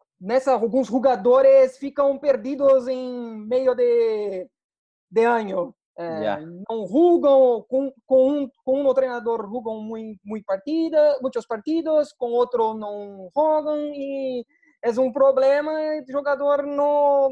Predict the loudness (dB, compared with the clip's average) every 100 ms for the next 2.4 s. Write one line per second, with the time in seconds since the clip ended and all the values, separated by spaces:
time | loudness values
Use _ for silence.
0 | -2 -2 0 0 0 0 -4 -6 -12 -12
1 | -16 -18 _ _ _ _ -8 -6 -6 -8
2 | -8 -10 -4 -4